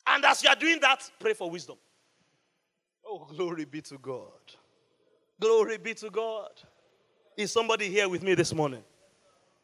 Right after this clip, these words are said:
I'm gonna give you a minute. Whether it's faith that you feel is lacking or wisdom or both, lift up your hands where you are seated and take a minute and talk to your Father. "Help me with my faith.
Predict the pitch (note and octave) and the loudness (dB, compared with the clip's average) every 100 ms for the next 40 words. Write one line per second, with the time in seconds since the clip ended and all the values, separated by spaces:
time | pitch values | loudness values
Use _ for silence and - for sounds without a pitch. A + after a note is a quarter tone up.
0 | _ G#3+ C#4+ A3 G#3 F#3+ F3+ D#3+ E3 C#3 | _ -18 -16 -12 -12 -8 -10 -10 -14 -16
1 | - - - _ _ _ - B3+ B3+ C4+ | -20 -20 -20 _ _ _ -10 -8 -6 -4
2 | G#3+ - - - A3+ A3+ A3+ - E3 D#3+ | -6 -8 -16 -6 -4 -4 -6 -10 -8 -8
3 | D#3 D#3 - G#3 E3 D3 E3+ F3 F#3 F3+ | -12 -16 -14 -12 -12 -12 -12 -12 -14 -12
4 | D3 C#3+ D#3+ - E3+ G3+ _ _ - F3 | -12 -12 -12 -8 -8 -10 _ _ -4 -2
5 | D3+ G3+ C3 - - _ _ _ _ _ | 0 0 0 -10 -20 _ _ _ _ _
6 | F3+ A#3+ - A3 F#3 D#3 F3+ E3 F#3 F3 | -14 -8 -6 -6 -6 -6 -8 -8 -10 -8
7 | C#3+ - D#3+ - A#2+ D3 D3 G#3 E3+ F3+ | -8 -10 -12 -10 -10 -10 -10 -10 -8 -8
8 | E3 - E3+ - C#3 - D3 B2 - _ | -10 -10 -12 -10 -12 -4 -4 -4 -10 _
9 | _ _ _ _ _ _ - G3+ G3 F#3+ | _ _ _ _ _ _ -10 -10 -10 -12
10 | F3 D#3 D#3 C#3+ D#3+ C#3 - - _ | -10 -12 -14 -12 -12 -12 -14 -20 _